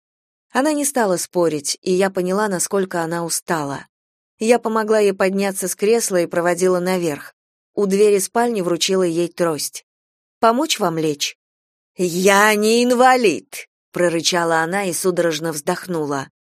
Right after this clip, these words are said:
«Всё хорошо, Уилл, спасибо. Если я буду спать, когда придёшь, оставь ужин у двери». «Слушаюсь, босс». Я оставила её в одиночестве и спустилась к своему столу в кабинете. Наверху раздались шаги.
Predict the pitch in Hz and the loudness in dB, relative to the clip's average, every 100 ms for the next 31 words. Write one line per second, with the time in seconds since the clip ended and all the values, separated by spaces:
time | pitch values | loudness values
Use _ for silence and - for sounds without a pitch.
0 | _ _ _ _ - - 233 220 196 180 | _ _ _ _ -2 2 2 2 2 0
1 | 175 - 160 156 151 156 156 151 143 - | 2 0 0 0 0 -2 -2 -2 -4 -10
2 | - - 196 - 160 143 147 - _ _ | -8 -4 -2 -2 -4 -4 -8 -12 _ _
3 | _ _ 175 208 196 185 185 180 180 175 | _ _ 0 2 2 2 4 2 2 0
4 | - 196 196 - 165 165 165 165 160 180 | 0 0 0 0 -2 0 -2 -2 0 0
5 | 214 - - 180 175 202 190 185 165 160 | 2 -2 -2 -4 -2 -2 -2 -2 -2 -2
6 | 160 156 151 151 135 120 - _ _ _ | -4 -4 -2 -2 -2 -6 -12 _ _ _
7 | _ _ _ - 285 294 185 160 147 156 | _ _ _ -4 -2 0 -2 -4 -6 -6
8 | 143 - - _ _ _ _ _ _ _ | -6 -8 -10 _ _ _ _ _ _ _
9 | _ 226 262 269 262 269 233 226 220 214 | _ 2 4 2 0 2 4 4 4 2
10 | 214 202 208 233 254 185 156 165 170 165 | 2 0 0 0 -2 -2 -4 -2 -2 -2
11 | - 180 - 214 185 - - 175 175 185 | -4 -4 0 2 0 -2 -2 0 0 -4
12 | - 170 175 170 180 170 180 165 139 - | -4 -4 -4 -4 -4 -2 -2 -2 -4 -6
13 | 131 - _ _ _ - 220 247 - 311 | -8 -14 _ _ _ -2 2 2 0 0
14 | 269 196 208 233 - 226 202 175 143 135 | 0 0 0 0 0 0 -2 -4 -6 -8